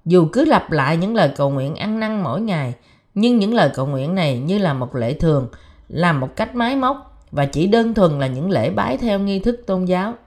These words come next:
Nếu bạn cố gắng tẩy sạch đi tội lỗi của bạn bằng cách cứ cầu nguyện ăn năn, thì bạn đang vướng vào một tội lỗi nghiêm trọng,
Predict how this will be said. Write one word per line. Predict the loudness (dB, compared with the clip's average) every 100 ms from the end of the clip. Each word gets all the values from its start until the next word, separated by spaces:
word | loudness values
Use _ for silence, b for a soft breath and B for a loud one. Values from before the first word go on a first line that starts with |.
| b b b b b _ -2
Nếu | 0
bạn | 2 0 2
cố | 2
gắng | 2 -2
tẩy | -2 -2
sạch | -2 -2 -4
đi | -2 -2
tội | 0 0
lỗi | 0 -2
của | -2
bạn | 0 0 -2 -8 b b b
bằng | -6 -4
cách | -2 -4 0
cứ | -2 2
cầu | 0
nguyện | 2 -2 -2
ăn | -4 -4
năn, | -4 -6 -8 b b -4
thì | -2
bạn | 0 0 -2
đang | -4 0
vướng | 0 2
vào | 2 2 0
một | -4 -4
tội | -2
lỗi | 0 0 0
nghiêm | 2 2 0
trọng, | -2 -2